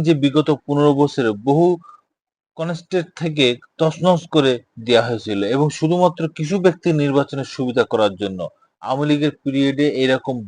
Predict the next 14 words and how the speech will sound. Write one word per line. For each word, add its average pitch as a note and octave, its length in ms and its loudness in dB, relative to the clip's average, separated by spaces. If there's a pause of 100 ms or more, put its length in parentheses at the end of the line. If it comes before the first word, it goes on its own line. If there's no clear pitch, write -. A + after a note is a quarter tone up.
বহু C#3 180 2 (140)
পরিবর্তন B2 560 -2
হয়েছে, C3+ 260 -6 (380)
আবার A#2 160 2 (120)
আওয়ামী B2 240 2
লীগের C3 220 -2 (100)
পক্ষ B2+ 200 -4 (160)
থেকে D3+ 240 -2 (440)
অনেকে C#3+ 340 -6 (100)
এটার A#2+ 240 2 (120)
বিরুদ্ধে A#2+ 300 -4 (200)
আপিলও A#2+ 300 -2 (100)
করেছিলেন, F#2+ 480 -10 (520)
যে F#3+ 80 2